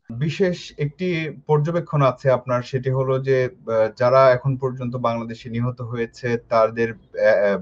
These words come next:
বয়স বেশিরভাগ ক্ষেত্রেই ত্রিশ থেকে পঁয়ত্রিশ বছর বয়সের মধ্যে। তো সে, সেই আলোচনায় আমরা যেতে চাই,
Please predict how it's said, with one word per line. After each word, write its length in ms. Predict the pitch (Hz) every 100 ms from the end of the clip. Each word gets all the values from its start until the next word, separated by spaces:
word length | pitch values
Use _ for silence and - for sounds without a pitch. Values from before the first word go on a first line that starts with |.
| 87
বয়স 480 | 101 110 117 117 -
বেশিরভাগ 440 | 104 - 117 113 113
ক্ষেত্রেই 440 | - 110 - 110
ত্রিশ 320 | - 117 113
থেকে 180 | 117 113
পঁয়ত্রিশ 600 | - 117 120 120 113 - 101
বছর 300 | 101 - 95
বয়সের 480 | 98 98 98 104
মধ্যে। 400 | 92 92 - 139 185 - - - _ _ -
তো 80 |
সে, 240 | 127 160 147 -
সেই 300 | - 165 175
আলোচনায় 420 | 160 156 160 156
আমরা 180 | 147 143
যেতে 360 | 127 127 156 147
চাই, 260 | 120 101